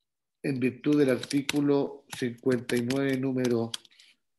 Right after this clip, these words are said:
dos de la lid, y, ¿cierto?, y por tanto aplicar esta retención que vamos a ver que depende ahí del tipo de servicio. Ahí retiene el impuesto adicional.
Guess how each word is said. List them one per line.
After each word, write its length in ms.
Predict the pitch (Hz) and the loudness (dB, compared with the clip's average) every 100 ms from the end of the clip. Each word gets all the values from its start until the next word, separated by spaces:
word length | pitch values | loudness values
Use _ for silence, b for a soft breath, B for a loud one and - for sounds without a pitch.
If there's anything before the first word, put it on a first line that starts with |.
| - - - _ _ _ - | -20 -18 -18 _ _ _ -14
dos 300 | 113 170 165 - - - | 2 4 4 0 -16 -12
de 180 | 117 117 | -4 0
la 80 | 123 | 0
lid, 340 | 190 226 226 - - B B B _ _ - | 0 -2 -4 -12 -12 B B B _ _ -2
y, 500 | 180 196 233 254 - - _ - - _ | 2 2 0 -2 -14 -20 _ -18 -18 _
¿cierto?, 840 | - 151 151 - 160 160 - - _ | -2 0 0 -2 -2 -2 -2 -10 _
y 80 | 131 | -4
por 240 | 127 113 | -2 -2
tanto 600 | 143 135 - 147 - - b b - | -2 -2 0 -2 -2 -8 b b -4
aplicar 440 | 127 131 120 151 | -2 0 2 4
esta 440 | 151 - 147 143 - | 4 2 2 2 -4
retención 880 | 135 123 131 127 117 - 147 156 196 _ _ B B - | -2 2 2 2 0 2 2 0 -6 _ _ B B -2
que 140 | 135 | 2
vamos 220 | 143 139 | 4 4
a 20 | 139 | 2
ver 160 | 139 | 2
que 200 | 139 139 | 2 0
depende 420 | 135 131 135 135 | 2 2 2 2
ahí 80 | 135 | 2
del 160 | 135 131 | 2 2
tipo 220 | 139 127 | 0 2
de 60 | 117 | 0
servicio. 460 | 127 110 - - _ _ _ _ _ _ b b 127 | -2 -4 -6 -10 _ _ _ _ _ _ b b -2
Ahí 200 | 120 120 | 0 2
retiene 400 | 113 139 170 139 | 2 6 6 6
el 80 | |
impuesto 320 | 127 131 123 127 | 2 0 0 0
adicional. 380 | - 110 - | 0 -4 -10